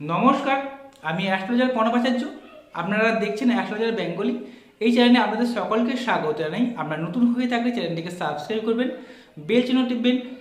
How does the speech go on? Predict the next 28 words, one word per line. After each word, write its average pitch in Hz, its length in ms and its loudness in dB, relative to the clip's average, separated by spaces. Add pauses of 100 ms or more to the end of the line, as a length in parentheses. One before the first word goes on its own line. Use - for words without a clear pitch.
all 202 180 2
নোটিফিকেশনে 240 500 4
ক্লিক 262 320 -4
করে 196 140 -2
দেবেন। 175 260 -2 (220)
এর 220 220 2
ফলে 262 180 -2
আমার 269 240 0
প্রত্যেকটি 165 520 -2
ভিডিও 170 340 -4 (440)
আপলোড 160 460 0
করা 185 200 0
মাত্রই 180 440 0 (460)
আপনারা 208 340 2
সবার 180 340 0
আগে 269 180 -2
নোটিফিকেশনটি 196 520 2
পেয়ে - 240 2
যাবেন। 120 220 -4 (600)
এছাড়া 254 300 4
আপনারা 220 280 4
যদি 233 180 4
আমার 202 200 4
কাছে 220 180 0
জন্মছক 202 400 -2
বিচার 202 180 -4
করা 170 200 -2
চান, 208 120 0